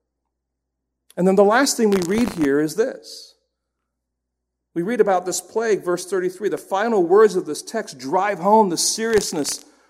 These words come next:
and the sinfulness of sin, God's unfinished justice and his great mercy. But the Lord said to Moses, "Whoever has sinned against me, I will blot out of my book." That's the seriousness of sin.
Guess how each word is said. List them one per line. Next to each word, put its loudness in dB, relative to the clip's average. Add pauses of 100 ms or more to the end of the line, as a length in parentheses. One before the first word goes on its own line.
(300)
and -6
the -6
sinfulness 0
of 0
sin, -4 (640)
God's 0
unfinished -8
justice -8
and -10
his -12
great -10
mercy. -12
But -20
the -12
Lord -6
said -12
to -10
Moses, -10
"Whoever -10
has -10
sinned -8
against -14
me, -18
I -12
will -10
blot -8
out -4
of -14
my -16
book." -20 (1120)
That's -16
the -18
seriousness -10
of -20
sin. -20